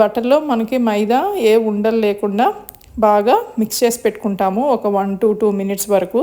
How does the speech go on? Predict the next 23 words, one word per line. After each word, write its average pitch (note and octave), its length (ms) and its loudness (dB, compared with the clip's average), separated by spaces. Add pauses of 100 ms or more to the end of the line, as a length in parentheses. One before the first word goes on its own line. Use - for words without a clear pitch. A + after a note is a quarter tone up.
చూసారా, G#3+ 340 -4 (160)
ఇలా A3+ 120 0 (100)
బాగా G3 260 2
మిక్స్ G3+ 240 -6
అయిపోయింది. G3+ 460 -2 (100)
నాకు B3 240 -4 (520)
క్రీమీ B3 360 0
టెక్స్చర్ A#3 380 0
అనేది A3 260 2
వచ్చేసింది G#3 640 -2 (720)
మనకి G3+ 260 -2 (140)
బటర్ G#3+ 320 2
and G3+ 260 -4
మైదా F#3+ 340 0
పిండితో. G3 360 -2 (600)
ఇప్పుడు C4 280 2 (420)
మనము A#3 260 2 (120)
ఒక A#3+ 220 2
టూ C4 60 0 (120)
to D4 120 0
త్రీ A#3 120 -2 (100)
గ్లాసెస్ A3 480 2
వరకు G#3+ 240 0